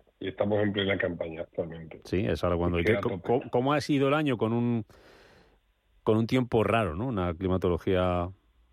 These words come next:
Speaker 1: Bueno,
Speaker 2: dura para algunos cultivos, no sé si para el higo también.
Speaker 1: Yo, eh, en TikTok tengo ahí un, una serie de, de, de, bueno, pues de, de diálogos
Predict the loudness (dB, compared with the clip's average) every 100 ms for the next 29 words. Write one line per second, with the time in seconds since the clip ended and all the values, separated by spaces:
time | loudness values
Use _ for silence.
0 | _ _ _ _ _ -4 0 4 4 4
1 | 4 2 0 0 0 -2 2 2 2 0
2 | 0 2 2 2 0 -2 -4 -6 _ _
3 | _ _ _ _ -14 -2 2 2 2 -2
4 | -4 -2 -2 -2 -2 -4 -2 0 0 -4
5 | -4 0 2 2 2 2 0 -2 -2 -2
6 | 0 0 2 2 2 0 -6 -10 -12 -12
7 | -8 -8 -6 -6 -6 -10 -12 _ _ _
8 | _ -10 -4 -2 0 -2 -4 -8 -10 -4
9 | 2 2 4 2 0